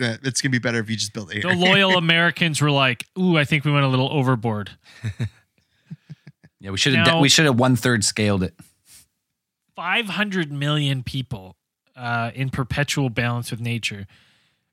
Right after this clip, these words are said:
Speaker 2: Do you think, like, say, could we be as spread out as we are and still function with that few people?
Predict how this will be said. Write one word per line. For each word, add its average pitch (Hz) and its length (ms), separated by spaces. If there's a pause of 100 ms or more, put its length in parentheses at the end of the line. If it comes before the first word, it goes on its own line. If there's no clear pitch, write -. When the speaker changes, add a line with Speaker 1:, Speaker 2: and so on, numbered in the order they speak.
(220)
Speaker 2:
Do 160 160
you 254 100
think, 196 320 (200)
like, 139 260
say, 143 500
could 165 180
we 208 140
be 190 340
as 147 160
spread 151 320
out 147 140
as 143 200
we 127 100
are 123 160
and 127 120
still 127 200
function 123 420
with 120 120
that 123 260
few 127 240
people? 123 420